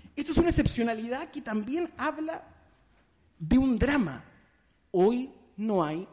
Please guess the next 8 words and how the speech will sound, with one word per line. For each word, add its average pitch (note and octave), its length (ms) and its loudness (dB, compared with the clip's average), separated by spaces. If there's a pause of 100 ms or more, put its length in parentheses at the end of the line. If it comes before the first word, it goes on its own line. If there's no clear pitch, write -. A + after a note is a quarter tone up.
industria F#3+ 600 -6
de E3+ 120 -6
medios D#3 320 -4
en G#3 100 -8
Chile. - 240 -6 (640)
Mi F#3 160 -14
batalla F#3 440 -14
personal D3+ 800 -12